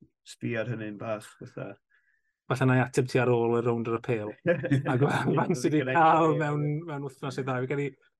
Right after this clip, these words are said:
Speaker 2: ar gyfer, yy, haen dau, fi'n credu taw heddi fel ni'n recordo yw, yym, deadline ar apêl, felly erbyn diwedd yr wythnos, gallai gobeithio byddwn ni'n gwybod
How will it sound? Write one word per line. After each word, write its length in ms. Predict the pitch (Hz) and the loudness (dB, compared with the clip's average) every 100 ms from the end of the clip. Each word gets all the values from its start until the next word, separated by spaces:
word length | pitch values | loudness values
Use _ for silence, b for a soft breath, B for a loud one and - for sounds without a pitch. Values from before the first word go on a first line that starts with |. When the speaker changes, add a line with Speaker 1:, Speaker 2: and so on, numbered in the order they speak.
| _ - | _ -4
Speaker 2:
ar 60 | 147 | -2
gyfer, 320 | 147 156 151 147 _ _ _ | -2 -2 -2 -6 _ _ _
yy, 220 | 147 139 139 | -6 -4 -4
haen 240 | 151 143 139 131 | -2 -2 -4 -2
dau, 400 | 143 123 113 117 123 _ _ _ _ _ _ | -2 -2 -6 -10 -14 _ _ _ _ _ _
fi'n 120 | 156 127 | -18 -6
credu 240 | 139 131 127 131 | -4 -2 -2 -4
taw 500 | 127 120 120 120 120 120 120 120 | -4 -4 -4 -4 -4 -6 -8 -8
heddi 320 | 139 123 131 127 | -6 -4 -2 -2
fel 160 | 123 117 | -2 -6
ni'n 140 | 120 | -6
recordo 480 | 127 139 123 117 123 120 139 | -6 -4 -4 -4 -6 -6 -8
yw, 240 | 123 123 120 120 - _ | -8 -8 -8 -12 -18 _
yym, 320 | 120 120 117 117 120 127 _ _ _ _ - | -14 -12 -10 -10 -12 -16 _ _ _ _ -6
deadline 420 | 127 127 120 117 | -6 -6 -8 -10
ar 140 | 113 | -12
apêl, 320 | - - 113 110 | -10 -8 -8 -8
felly 160 | 104 123 | -10 -8
erbyn 160 | 123 123 | -8 -8
diwedd 220 | 113 113 | -8 -8
yr 80 | 113 | -12
wythnos, 400 | - 110 107 - | -16 -18 -18 -18
gallai 300 | 131 - 120 | -18 -18 -16
gobeithio 380 | 117 127 - 117 | -10 -10 -10 -14
byddwn 220 | 117 113 | -14 -14
ni'n 100 | 113 | -12
gwybod 460 | 117 113 110 107 | -12 -10 -12 -14